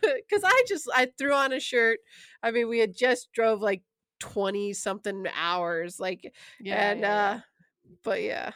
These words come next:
Speaker 1: it was
Speaker 2: Yeah,
Speaker 1: yeah.
Speaker 2: I mean, I would, like, I don't know. I mean, like, I guess I,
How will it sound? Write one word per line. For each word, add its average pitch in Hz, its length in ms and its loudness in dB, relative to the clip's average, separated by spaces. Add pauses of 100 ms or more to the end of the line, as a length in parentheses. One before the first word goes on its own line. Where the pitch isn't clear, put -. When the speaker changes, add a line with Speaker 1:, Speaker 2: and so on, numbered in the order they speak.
(140)
Speaker 1:
it - 80 -16
was - 400 -16 (920)
Speaker 2:
Yeah, 208 380 4
Speaker 1:
yeah. - 20 -
Speaker 2:
I 277 100 4
mean, 330 320 -2
I 370 260 4
would, 523 500 0
like, 233 420 0 (840)
I 277 140 -8
don't 302 140 -6
know. 202 200 -2
I 226 120 -4
mean, 277 180 -4
like, 262 160 -4
I 269 80 0
guess 285 420 -4 (100)
I, 220 180 0